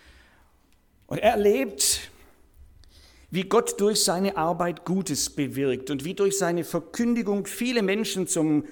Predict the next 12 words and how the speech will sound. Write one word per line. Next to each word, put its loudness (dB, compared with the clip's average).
Glauben 0
an 0
Jesus -2
finden, -6
wie 0
durch 4
seinen 2
Dienst -2
viele -2
christliche -2
Gemeinden 0
entstehen. -10